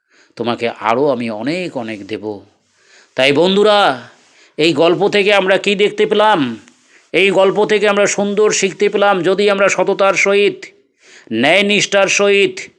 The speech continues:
এবং প্রচণ্ড দায়িত্ব সহকারে কোনো কাজ যদি করি, তা ভগবান আমাদেরকে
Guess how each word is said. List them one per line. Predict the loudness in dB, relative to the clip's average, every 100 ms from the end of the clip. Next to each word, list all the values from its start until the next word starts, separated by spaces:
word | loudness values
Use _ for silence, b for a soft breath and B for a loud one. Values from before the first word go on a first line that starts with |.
| _ b b b
এবং | 0 2 0
প্রচণ্ড | 0 0 0 0 0
দায়িত্ব | 0 0 0 0 -2
সহকারে | 0 2 0 0 0
কোনো | 0 0 0
কাজ | 0 0 0
যদি | -2 -2
করি, | -2 0 0 0 -2 -10 _ _ b b b b
তা | -4
ভগবান | 0 0 0 2 2 0
আমাদেরকে | 0 -2 -2 -2 -2 -4 -4